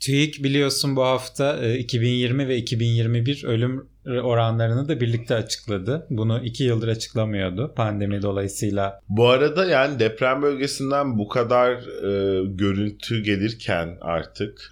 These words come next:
Speaker 2: herkes oradayken ve böyle mezarları ve cenaze arabalarını ve böyle
Speaker 1: Bu işle
Speaker 2: sayıları
Speaker 1: görevli kişilerin yaptığı açıklamaları.
Speaker 2: Evet, gördükçe, duydukça bu kırk üç bin, kırk dört bin sayıları için de gerçekten,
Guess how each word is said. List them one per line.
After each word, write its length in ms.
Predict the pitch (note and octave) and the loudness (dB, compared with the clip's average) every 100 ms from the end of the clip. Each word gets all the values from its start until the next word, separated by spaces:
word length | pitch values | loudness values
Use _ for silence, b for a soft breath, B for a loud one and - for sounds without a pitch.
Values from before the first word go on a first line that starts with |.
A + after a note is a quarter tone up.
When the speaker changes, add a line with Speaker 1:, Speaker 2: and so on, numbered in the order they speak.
| - | -16
Speaker 2:
herkes 640 | - G2+ G2+ G#2+ - G2+ F2 | -2 2 4 2 -2 -2 0
oradayken 840 | F2+ E2 E2+ E2+ E2+ F2 F2+ F#2+ | 0 0 0 -2 -2 -2 -2 0
ve 160 | F2+ E2+ | 0 2
böyle 420 | F2+ F2+ F2+ - B B B | 0 2 -2 -4 B B B
mezarları 960 | F#2+ F#2 F2+ G2+ G2+ G2+ G2+ G2 G#2 G2+ | -2 -2 2 4 4 4 2 2 2 4
ve 220 | G2 F#2+ | 2 2
cenaze 480 | F#2+ F#2 F#2+ F#2+ F2+ | 2 0 2 0 0
arabalarını 800 | G2+ G2+ F#2 F#2+ F#2 F#2+ G2 F#2+ | 2 2 0 2 2 2 -2 0
ve 380 | F#2 F#2 F#2+ G2 - - - | 2 2 2 0 -4 -12 -14
böyle 360 | - G#2+ A2 A#2 A#2 | -8 0 2 2 2
Speaker 1:
Bu 120 | C#3+ | 4
işle 120 | A2 | 4
Speaker 2:
sayıları 240 | G#2+ C3+ | 4 4
Speaker 1:
görevli 380 | C3 B2+ B2 A#2 | 4 2 0 0
kişilerin 380 | - - A#2+ A#2 | -2 0 0 2
yaptığı 360 | A#2 A2+ - A#2 | 0 -2 -2 -2
açıklamaları. 920 | A2 - A#2+ A2 A2 G#2+ G2 G2+ G#2+ | 0 -4 -2 -2 -2 -2 -2 -4 0
Speaker 2:
Evet, 360 | A#2+ A2+ A2+ - | 2 4 2 2
gördükçe, 640 | A2+ A2+ A2+ B2+ - C3 | 4 6 4 -2 -2 -2
duydukça 960 | A#2 A#2 A#2+ E3+ - - F3+ G3+ A#3 B B B | 0 0 0 -4 -6 0 2 2 0 B B B
bu 300 | A#2+ C#3 D3+ | 0 2 2
kırk 360 | - A#2 A#2+ C#3 | -2 -4 -4 -12
üç 360 | - - - A#2+ | -8 -6 -2 0
bin, 180 | A#2+ | 0
kırk 280 | A#2 A#2 - | 0 -4 0
dört 280 | B2 B2+ - | 2 2 0
bin 420 | A#2+ A#2+ A#2 - | -2 -2 -4 -6
sayıları 540 | G#2 A#2+ A2 A2 A2+ C3 | -4 0 2 4 4 2
için 380 | B2 - A2+ | 0 0 2
de 80 | G#2 | 2
gerçekten, 840 | G2 F#2+ F#2 G2+ - G#2 F#2+ G2 | 4 2 2 -2 -4 0 0 0